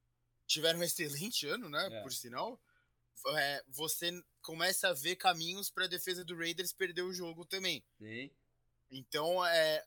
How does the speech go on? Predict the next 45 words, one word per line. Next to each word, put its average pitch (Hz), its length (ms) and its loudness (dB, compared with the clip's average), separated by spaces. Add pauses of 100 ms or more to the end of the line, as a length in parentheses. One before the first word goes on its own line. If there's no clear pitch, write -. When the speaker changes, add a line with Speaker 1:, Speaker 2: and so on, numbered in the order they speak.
(120)
Speaker 1:
é, 147 200 2
não 156 320 -2
é 196 260 10
a 208 120 4
mesma, 226 360 -2
é, 175 120 2 (180)
é, 151 140 0 (200)
pode, 170 200 2 (140)
al-, 135 180 -4 (120)
algumas 139 360 -4
pessoas 160 280 -6
podem 160 200 -6
falar, 180 320 2
"Ah, 165 40 2
não, 160 200 -6
não 147 100 -10
sei 123 140 -12
o - 40 -20
quê, 156 160 -6
Burrow, 131 600 -4 (280)
é, 104 340 -6 (280)
e 117 200 -8
o 117 240 -10
Herbert 131 240 -6 (100)
parecido 127 520 -4
e - 40 -14
tal." 165 280 4 (420)
É 160 140 10
outra 180 340 6
coisa, 170 520 6
a, 139 160 4
o 143 120 -2
ataque 156 340 2
do 151 100 -12
Bengals, 160 340 0
pelo 185 200 -2
menos 185 180 -2
nessa 196 200 -2
temporada, 180 440 2
foi 190 260 0
outra 202 220 -2
Speaker 2:
Sim, - 60 -14
Speaker 1:
coisa 139 340 0
Speaker 2:
sim, 107 240 -14
sim. 85 180 -20